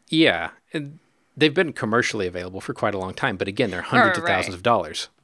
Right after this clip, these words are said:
Speaker 2: Yeah, this thing looks pretty tiny.
Speaker 1: Yeah, this is a, mm, not quite desktop. I'm gonna say desk unit. <laughs> Uh, like, it gets its own desk in your shop. Uh,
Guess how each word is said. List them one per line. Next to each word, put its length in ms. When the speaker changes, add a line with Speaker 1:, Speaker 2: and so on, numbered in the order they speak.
Speaker 2:
Yeah, 240
this 160
thing 160
looks 240
pretty 180
tiny. 400
Speaker 1:
Yeah, 220
this 240
is 160
a, 400
mm, 460
not 260
quite 300
desktop. 680
I'm 120
gonna 100
say 240
desk 460
unit. 400
<laughs> 60
Uh, 200
like, 240
it 160
gets 200
its 120
own 320
desk 420
in 120
your 140
shop. 380
Uh, 320